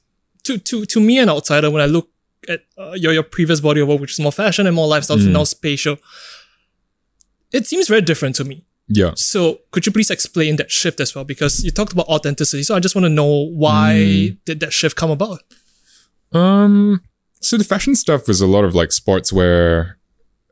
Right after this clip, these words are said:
Speaker 2: you know, that kind of thing. And that obviously got quite big, right? Um, with, like, a sneaker scene blowing up
Speaker 1: Yep.
Speaker 2: and all that. So, you know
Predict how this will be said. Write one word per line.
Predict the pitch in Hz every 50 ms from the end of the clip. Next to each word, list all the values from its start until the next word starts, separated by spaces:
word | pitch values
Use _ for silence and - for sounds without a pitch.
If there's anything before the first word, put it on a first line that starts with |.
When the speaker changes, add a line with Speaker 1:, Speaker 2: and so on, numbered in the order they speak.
| _ _ _ _ _ _ _
Speaker 2:
you | - 120
know, | 101
that | 95 101 104
kind | 123 107 92
of | -
thing. | - 92 90
And | 87 85 85 87
that | 101 107 104
obviously | 92 90 90 92 90 87
got | 92 104 - - 87 82 -
quite | - - - 90 87 - - -
big, | - 90 87 82 87 87
right? | 85 82 85 90 98 - 104 - _ _ _ _ _ _ _ _ _ _ _ _ 113
Um, | 101 92 87 82 82 80 82 85 90
with, | 92 90 85 80 - -
like, | 90 85 85 87
a | 90 87 82 85 85 82 - - _ _ _ _ _ _ _ _ _ _ _ _ _
sneaker | - - - 107 98 95 101
scene | 92 - 104 98 95 90
blowing | 92 90 87 85 87 85
up | 85 82 85
Speaker 1:
Yep. | 80
Speaker 2:
and | 82 80
all | 80 82
that. | 82 85 85 - _ _ _ _ _ _ _ _ _ _ _ _ _ _ _ _ _ _
So, | - - - - 151 143 143 143 143 - _ _ _ _ _
you | - 180 151
know | 135 131